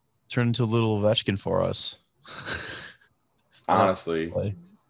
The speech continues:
Speaker 2: He gets more assists, though.
Speaker 1: Yeah.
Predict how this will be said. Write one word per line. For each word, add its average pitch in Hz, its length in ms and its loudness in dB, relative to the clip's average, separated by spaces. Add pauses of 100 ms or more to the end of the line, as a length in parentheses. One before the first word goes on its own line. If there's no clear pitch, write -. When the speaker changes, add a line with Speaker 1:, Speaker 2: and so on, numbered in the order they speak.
(720)
Speaker 2:
He 101 80 -8
gets 120 140 2
more 107 160 4
assists, 82 300 -4
though. 76 280 0 (460)
Speaker 1:
Yeah. 85 280 -8